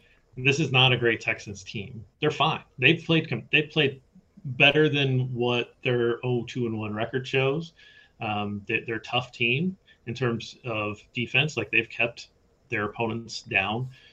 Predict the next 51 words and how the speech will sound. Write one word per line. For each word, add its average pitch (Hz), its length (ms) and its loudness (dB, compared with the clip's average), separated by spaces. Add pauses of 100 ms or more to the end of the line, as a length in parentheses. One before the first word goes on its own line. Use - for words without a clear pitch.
(260)
But 131 320 4 (400)
is 127 160 2
that 123 140 6
because 117 480 2
the 117 80 -4
Colts - 480 -6 (160)
aren't 110 120 -8
very 110 160 -8
good? 139 360 2
Is 117 100 2
that 107 140 -2
because 107 320 -4
the - 60 -14
Broncos 110 340 -2
aren't 104 140 -6
very 98 160 -4
good? 131 280 4
Or, 110 440 0 (180)
you 120 80 -4
know, 107 140 -4
is 107 120 -6
it 101 60 -10
because 107 320 -6
they've, 104 260 -2 (420)
they're 117 160 2
actually 101 300 0
kinda 107 320 -2 (320)
s-, - 200 -8 (120)
fundamentally 120 460 4
sound 110 320 -2
on 98 140 -6
defense? 104 520 -4 (680)
But 160 220 6
you 170 100 6
can't 165 200 6
keep 160 160 2
using 151 200 0
that 160 160 4
either. 170 300 2 (140)
Like, 110 120 -8
you've, 139 220 -4
<laughs> - 140 -8
you've - 200 -4 (140)
gotta, 151 320 8
you've 127 160 -2
gotta 135 220 6
be 131 100 2
able 127 160 6
to 127 80 0
dictate 117 440 2
pace. 127 340 6